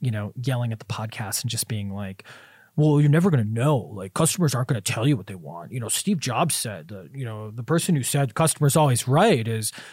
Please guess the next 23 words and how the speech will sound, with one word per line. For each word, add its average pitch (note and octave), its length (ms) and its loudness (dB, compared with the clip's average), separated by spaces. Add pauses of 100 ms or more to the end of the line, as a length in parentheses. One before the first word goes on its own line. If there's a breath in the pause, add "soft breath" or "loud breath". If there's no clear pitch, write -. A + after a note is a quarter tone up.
you D#3 60 2
know, B2+ 60 0
probably D#3+ 400 6
a A2 40 -4
customer, C3+ 500 2
or, C3 140 0
like, A#2+ 220 -2
the A#2 80 -6
freaking, - 1200 0
I C3+ 100 0
was D3+ 180 4
about D3+ 260 2
to D#3 60 4
swear, C#3 440 4
but C#3+ 200 2
that, C3 180 -2
like, A#2+ 220 -2 (100)
gosh E3 400 2
darn, C#3 520 4 (540 loud breath)
like, B2 420 -2
Henry D#3+ 360 6
Ford D3+ 360 4
quote, A#2+ 360 2